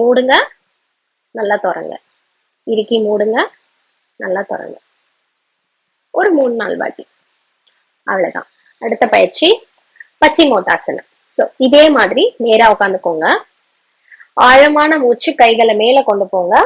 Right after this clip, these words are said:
மூச்சை வெளியே விட்டுக்கிட்டே முன்னாடி குனிங்க. மூச்சை உள்ள எடுங்க,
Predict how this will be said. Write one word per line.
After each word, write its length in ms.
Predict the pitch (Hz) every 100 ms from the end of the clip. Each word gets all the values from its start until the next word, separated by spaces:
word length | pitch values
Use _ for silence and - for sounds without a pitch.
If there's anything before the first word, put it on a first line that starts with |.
| 554 _ _ _ _ _ _ -
மூச்சை 240 | 240 247 240
வெளியே 200 | 220 233 220
விட்டுக்கிட்டே 420 | 185 190 185 247 466 _ 220
முன்னாடி 280 | 214 202 185
குனிங்க. 260 | 175 156 160 - _ _ _ _ _ _ _ _ _ _ _ _ _ _ _ _ 247 262
மூச்சை 280 | 233 - 220
உள்ள 120 | 220 240
எடுங்க, 220 | 226 240